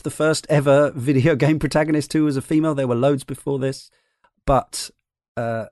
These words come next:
the fact that it was, uh, a kind of a plot twist, and even then, it was reserved for people who'd completed the game fast enough to find out. That's quite, kinda cool, I guess. Is it, was it subversive for the time? I,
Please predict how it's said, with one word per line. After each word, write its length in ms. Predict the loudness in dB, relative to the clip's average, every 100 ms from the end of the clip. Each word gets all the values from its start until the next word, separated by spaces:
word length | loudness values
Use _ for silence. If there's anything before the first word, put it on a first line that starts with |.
| _
the 160 | -12 -8
fact 260 | -2 -2 -2
that 140 | -2
it 120 | -2
was, 280 | -2 -4 -6 _
uh, 300 | -6 -4 -4 -8
a 60 | -10
kind 260 | -4 -2
of 160 | -4 -8
a 60 | -8
plot 320 | -2 -2 -2
twist, 520 | -6 -4 -6 -10 -16 _ _ _ _ 0
and 240 | 2 4
even 280 | 2 2 0
then, 260 | 0 -2 -6 _ _ -14 -6
it 100 | -4
was 160 | -2 -4
reserved 400 | -2 2 0 0
for 80 |
people 360 | -2 -2 -2 -4
who'd 200 | -4 -6
completed 380 | -10 -8 -6 -6
the 60 | -8
game 180 | -8
fast 380 | -6 -2 -2 -4
enough 200 | -10 -10
to 80 | -14
find 280 | -12 -8 -6
out. 340 | -8 -10 -14 -16 -10
That's 160 | -10 -12 _ _ -8
quite, 320 | -2 -2 -2
kinda 220 | -2 -2
cool, 400 | -4 -4 -4 -4 _ _ _ -6
I 80 |
guess. 340 | 0 0 0 -4
Is 180 | -4 -4
it, 160 | -6
was 180 | -2 -2
it 140 | -2 -6
subversive 640 | -6 0 0 0 -4 -8
for 80 | -10
the 100 | -10
time? 440 | -6 -6 -6 -6
I, 380 | -6 -6 -6 -8